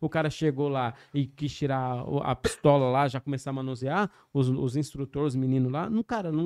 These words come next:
nem, na verdade, nem sou, nem sou filiado ao clube de tiro lá.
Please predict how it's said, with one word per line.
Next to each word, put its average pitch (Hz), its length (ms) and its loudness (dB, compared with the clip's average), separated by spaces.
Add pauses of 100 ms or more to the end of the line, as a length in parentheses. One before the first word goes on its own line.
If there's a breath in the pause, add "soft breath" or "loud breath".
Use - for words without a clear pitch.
nem, 185 480 -6 (240 soft breath)
na 151 80 -8
verdade, 170 260 -6
nem 226 160 -8
sou, 220 680 -2
nem 185 200 -6
sou 190 460 -6 (100)
filiado 175 460 -2
ao 175 60 -6
clube 175 260 -10
de 170 120 -14
tiro 202 240 -10
lá. 139 220 -6